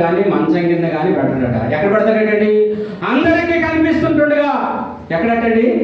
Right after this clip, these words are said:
దీపస్తంభం మీద పెడతాడట. ఆమేన్. హల్లెలూయా, హల్లెలూయా.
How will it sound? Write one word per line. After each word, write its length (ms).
దీపస్తంభం 800
మీద 100
పెడతాడట. 440
ఆమేన్. 280
హల్లెలూయా, 500
హల్లెలూయా. 500